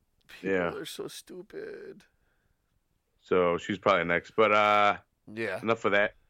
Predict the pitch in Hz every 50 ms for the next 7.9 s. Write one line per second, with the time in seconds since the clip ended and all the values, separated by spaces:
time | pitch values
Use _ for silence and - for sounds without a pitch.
0 | _ _ - - 120 - 123 120 113 - - 113 110 120 110 - - - 120 107
1 | 107 - - - 117 107 107 104 - - - _ - 95 90 107 107 104 104 -
2 | 98 101 110 107 117 107 110 110 107 104 98 - _ _ _ _ _ _ _ _
3 | _ _ _ _ _ _ _ - 98 101 98 98 95 95 92 95 92 92 90 90
4 | 95 101 98 95 113 110 - 107 98 85 92 101 104 104 104 104 104 101 87 -
5 | _ _ _ _ _ _ _ _ _ _ _ _ _ _ - - 92 92 90 90
6 | 87 87 87 87 87 87 87 87 87 87 87 87 85 85 82 - - - 101 104
7 | 101 - - 101 90 87 95 95 95 90 95 92 90 92 95 - -